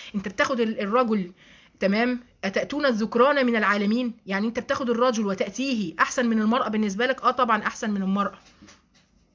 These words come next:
خلاص؟ فدي مشكلة. آه، فدي مشكلة طبعًا. آه، و-، و-، ودلوقتي بقى بيعملوا لهم بقى حاجات وبيعملوا لهم، آه، حفلات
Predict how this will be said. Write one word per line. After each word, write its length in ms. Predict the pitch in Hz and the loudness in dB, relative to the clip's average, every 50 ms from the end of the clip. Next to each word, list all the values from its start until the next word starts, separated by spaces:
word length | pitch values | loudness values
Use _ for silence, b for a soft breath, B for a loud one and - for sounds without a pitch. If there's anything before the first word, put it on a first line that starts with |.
| _ _ _ _ - | _ _ _ _ -16
خلاص؟ 460 | - - 180 190 214 247 - - - B B B B B B B B B B | -8 -4 0 0 0 0 0 -4 -10 B B B B B B B B B B
فدي 580 | - 226 220 214 214 214 - - 202 190 294 | 0 4 4 4 4 4 0 -4 -6 -4 -4
مشكلة. 480 | 359 403 - - - - 339 370 320 - - - - _ _ _ _ _ _ _ _ _ _ _ _ _ _ _ _ _ _ _ _ _ _ B B B B B B B B B B B B B B | 0 2 0 0 2 0 0 0 0 -2 -6 -12 -20 _ _ _ _ _ _ _ _ _ _ _ _ _ _ _ _ _ _ _ _ _ _ B B B B B B B B B B B B B B
آه، 680 | 226 208 208 208 208 208 208 208 202 202 202 202 202 185 | -4 -2 0 0 0 2 2 0 0 0 0 0 0 0
فدي 300 | 190 - 214 190 262 330 | 0 0 0 0 0 0
مشكلة 360 | 359 320 - - 359 349 330 | 0 0 0 2 2 2 4
طبعًا. 320 | 330 302 277 285 294 349 370 349 - | 4 4 4 4 2 2 2 -4 -4
آه، 80 | - 214 | -4 -4
و-، 320 | 220 226 220 220 208 208 | -2 -2 -2 -2 -2 -2
و-، 300 | 202 202 196 196 196 196 190 190 | -2 -2 -2 -2 -2 -2 -2 -2
ودلوقتي 480 | 202 190 220 220 240 302 320 311 - 240 | 0 0 0 2 2 2 2 0 0 0
بقى 140 | 302 302 | 0 0
بيعملوا 340 | 254 269 247 240 240 240 269 | 2 2 2 2 2 0 0
لهم 220 | 294 269 269 247 233 | 0 0 -2 0 0
بقى 360 | 254 240 254 247 240 226 226 | 2 4 4 4 4 2 2
حاجات 440 | 226 226 202 208 233 254 247 254 247 | -2 -2 -2 0 0 0 0 -2 -4
وبيعملوا 440 | 208 208 214 190 208 208 214 233 | -4 -2 -2 -2 -2 -2 -2 -2
لهم، 280 | 240 226 233 220 208 202 | -2 0 -2 0 0 0
آه، 380 | 202 196 196 196 190 190 190 196 | 0 -2 -2 -2 -2 -2 -2 -2
حفلات 500 | 196 - 196 208 202 202 226 247 254 247 | -2 -4 -4 -2 0 2 4 4 2 2